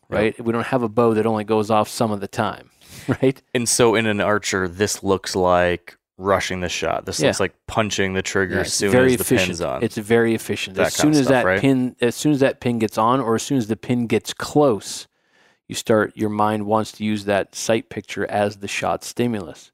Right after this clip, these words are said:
Speaker 1: Yep.
Speaker 2: So as soon as the, and that makes intuitive sense. My pin's on, shoot it,
Speaker 1: Mm-hmm.
Speaker 2: right? But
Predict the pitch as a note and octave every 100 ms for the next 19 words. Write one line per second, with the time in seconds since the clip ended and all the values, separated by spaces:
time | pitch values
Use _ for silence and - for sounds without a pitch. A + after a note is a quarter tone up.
0 | _ E2+ D#2+ _ - G#2 G#2+ - D#3 C3+
1 | G#2 A#2+ A#2+ A2 G#2+ A2 A#2+ A2+ C3 B2+
2 | - F3+ E3+ - - _ _ A#2+ - C3
3 | C3 B2+ D3+ F#3 - - A#3 B3+ _ -
4 | F#2 D#2+ F#2 A#2+ E3+ _ _ _ _ _
5 | _ G#2 G#2